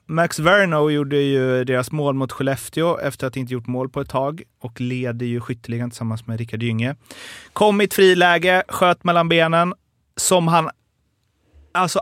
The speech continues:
alla straffar jag sett han göra, gör han så. Det blir inte alltid mål, men han skjuter alltid mellan benen. Frilägen också nästan alltid mellan benen.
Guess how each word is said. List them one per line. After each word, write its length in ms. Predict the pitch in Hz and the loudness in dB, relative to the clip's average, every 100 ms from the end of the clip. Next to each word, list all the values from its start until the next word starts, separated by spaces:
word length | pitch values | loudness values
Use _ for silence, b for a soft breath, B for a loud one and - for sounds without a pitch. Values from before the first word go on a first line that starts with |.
| - | 2
alla 440 | 208 196 190 208 | 4 4 4 2
straffar 460 | - 196 - - 196 | 2 -4 -4 -4 0
jag 160 | 180 | 0
sett 280 | - 135 - | -2 -6 -4
han 160 | 131 135 | -4 0
göra, 420 | 127 120 123 165 - | 0 2 0 -2 -8
gör 220 | - 131 127 | 0 4 4
han 160 | 127 | 2
så. 260 | 123 123 175 - | -2 -4 -4 -8
Det 100 | - | -8
blir 120 | 135 139 | -4 -2
inte 180 | 123 | 0
alltid 220 | 139 120 131 | -2 -2 -4
mål, 240 | 123 147 | -2 -2
men 80 | 147 | -2
han 100 | 131 | -4
skjuter 240 | 147 135 | -4 -4
alltid 320 | - 156 - | 0 0 -2
mellan 220 | 143 156 151 | -4 -2 0
benen. 380 | 143 147 160 170 B B B | -2 -2 -4 -8 B B B
Frilägen 880 | - 165 160 156 151 156 160 160 165 | -2 2 2 2 2 2 0 0 -2
också 360 | 151 - 165 | -2 -4 -4
nästan 340 | 156 151 - 160 | -2 -4 -2 -2
alltid 460 | 151 - 151 156 143 | -2 -2 -4 -4 -4
mellan 260 | 156 143 143 | -4 -2 -2
benen. 420 | 143 139 143 | -2 -2 -2